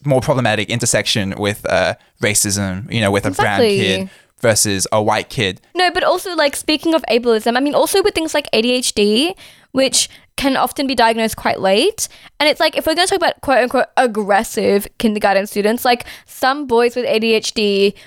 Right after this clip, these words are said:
Speaker 2: will have, like, temper tantrums. And, like, that, tantrums, first of all, are just normal for that age. Like, my sister is six and she's only just stopped having tantrums.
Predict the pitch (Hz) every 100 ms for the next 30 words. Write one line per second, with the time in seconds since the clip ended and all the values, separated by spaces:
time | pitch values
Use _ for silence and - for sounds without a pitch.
0 | - 240 233 208 - 233 - 233 226 226
1 | 175 - - 240 - - - 277 294 330
2 | - - 415 494 508 - 330 - 294 277
3 | 254 247 214 226 269 277 - 311 - 285
4 | 262 - - - 262 302 - 320 302 285
5 | 254 254 247 254 254 254 202 240 226 -
6 | - 214 208 233 196 202 208 185 - -
7 | -